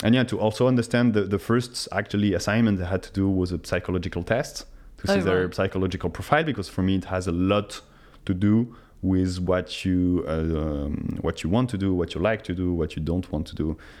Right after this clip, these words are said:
Speaker 2: So
Speaker 1: And they
Speaker 2: you,
Speaker 1: did
Speaker 2: you give them that test, do you?
Speaker 1: Yeah, I give them the, uh, like, the M B T I test. I don't know if you
Speaker 2: Oh, yes,
Speaker 1: know.
Speaker 2: M B T I, yes.
Speaker 1: That I find really interesting, and they, they
Speaker 2: It's
Speaker 1: did also
Speaker 2: like
Speaker 1: something
Speaker 2: they
Speaker 1: I like to do is, like, a skills,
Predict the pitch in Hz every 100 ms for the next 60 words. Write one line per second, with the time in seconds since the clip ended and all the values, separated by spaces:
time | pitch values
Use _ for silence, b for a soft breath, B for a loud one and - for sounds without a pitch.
0 | B - 196 170 175 214 208 185 208 156
1 | 226 214 123 110 - - 117 - - 76
2 | 101 110 - 92 104 113 113 110 90 98
3 | 95 90 87 90 87 85 82 78 - 101
4 | 101 92 101 92 92 98 135 151 - 98
5 | 95 92 - 90 220 262 262 92 110 -
6 | 165 160 - 226 151 - - - B B
7 | B - 95 98 104 95 101 120 117 143
8 | 151 170 117 107 101 104 101 104 117 107
9 | - - - 113 117 107 98 98 101 107
10 | 113 117 120 101 98 101 98 - 113 107
11 | 90 -